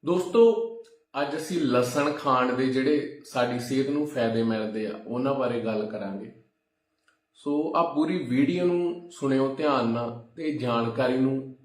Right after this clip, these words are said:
ਵੱਧ ਤੋਂ ਵੱਧ ਲੋਕਾਂ 'ਚ ਅੱਗੇ ਸ਼ੇਅਰ ਕਰਿਓ। ਸੋ ਅੱਜ ਜਿਹੜੇ ਫਾਇਦਿਆਂ ਦੀ ਗੱਲ ਕਰਨ ਜਾ ਰਹੇ, ਤੁਸੀਂ ਪਹਿਲਾਂ ਸੁਣੇ ਨਹੀਂ ਹੋਣਗੇ ਤੇ ਸੁਣ ਕੇ ਹੈਰਾਨ ਹੋਵੋਗੇ। ਇਹਦੇ ਨਾਲ ਨਾਲ ਲਸਣ ਖਾਣ ਦਾ ਸਹੀ ਤਰੀਕਾ ਕੀ ਆ,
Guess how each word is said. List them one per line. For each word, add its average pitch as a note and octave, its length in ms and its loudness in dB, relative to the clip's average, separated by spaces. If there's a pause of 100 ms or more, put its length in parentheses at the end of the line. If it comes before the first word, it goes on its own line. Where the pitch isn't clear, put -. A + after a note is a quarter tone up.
ਵੱਧ C#3+ 360 0
ਤੋਂ F3 200 0
ਵੱਧ C3 260 2
ਲੋਕਾਂ B2+ 360 2
'ਚ A2+ 160 -6
ਅੱਗੇ A#2 240 -4
ਸ਼ੇਅਰ A2+ 300 -4
ਕਰਿਓ। G2+ 360 -12 (1800)
ਸੋ E3 280 2
ਅੱਜ E3+ 320 2
ਜਿਹੜੇ F3 200 4
ਫਾਇਦਿਆਂ C#3 440 6
ਦੀ C#3+ 200 4
ਗੱਲ C3 280 4
ਕਰਨ B2+ 280 0
ਜਾ B2 180 2
ਰਹੇ, B2+ 200 -2
ਤੁਸੀਂ C3+ 600 -6
ਪਹਿਲਾਂ C#3 300 0
ਸੁਣੇ C3+ 400 0
ਨਹੀਂ B2+ 200 0
ਹੋਣਗੇ C3 420 -2
ਤੇ B2+ 120 -6
ਸੁਣ B2 320 -4
ਕੇ B2+ 160 -6
ਹੈਰਾਨ B2 280 -2
ਹੋਵੋਗੇ। A2 500 -8 (1080)
ਇਹਦੇ D#3 220 0
ਨਾਲ C3 320 4
ਨਾਲ C3 280 2
ਲਸਣ B2 580 -2
ਖਾਣ A#2 400 -2
ਦਾ - 440 -6
ਸਹੀ D#3 320 2
ਤਰੀਕਾ - 440 0
ਕੀ B2+ 300 -2
ਆ, A#2+ 120 -4